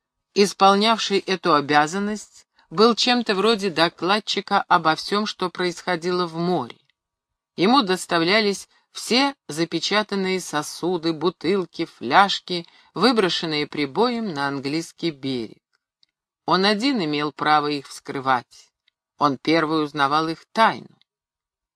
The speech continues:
Он разбирал их и, снабдив ярлыками, записывал в реестр.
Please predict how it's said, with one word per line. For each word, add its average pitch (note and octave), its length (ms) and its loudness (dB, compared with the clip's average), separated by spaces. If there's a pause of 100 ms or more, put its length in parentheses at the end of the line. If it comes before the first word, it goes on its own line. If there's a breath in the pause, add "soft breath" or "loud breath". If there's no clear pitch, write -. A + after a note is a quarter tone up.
(100)
Он A#3 200 6
разбирал C3+ 680 0
их - 240 -16 (360)
и, A#3 120 2
снабдив B3+ 520 2
ярлыками, A#3 880 0 (220)
записывал F#3+ 840 -2
в C#3 60 -12
реестр. B2+ 800 -8